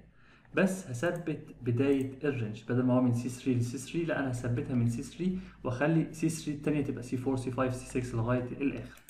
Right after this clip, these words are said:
ماشي، ادي كده الرينج. بعد كده بيقول لي انت ايه الكرايتيريا اللي انت بتدور عليها؟ اقول له انا بدور على الفرع اللي انا واقف قصاده اللي هو في الحاله بتاعتي العجوزه،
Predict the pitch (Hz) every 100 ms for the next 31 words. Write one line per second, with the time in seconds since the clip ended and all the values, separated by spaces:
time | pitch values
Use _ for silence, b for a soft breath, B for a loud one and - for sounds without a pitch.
0 | - 117 - - 139 123 139 147 - 123
1 | 113 98 - b b b - 123 120 139
2 | 175 143 131 160 151 131 123 120 - -
3 | - - 151 160 - 127 120 123 139 151
4 | 123 131 139 139 156 151 147 123 117 120
5 | 135 120 120 131 120 - 139 127 113 123
6 | 123 123 - - - 143 139 120 117 -
7 | 123 120 120 123 113 107 131 156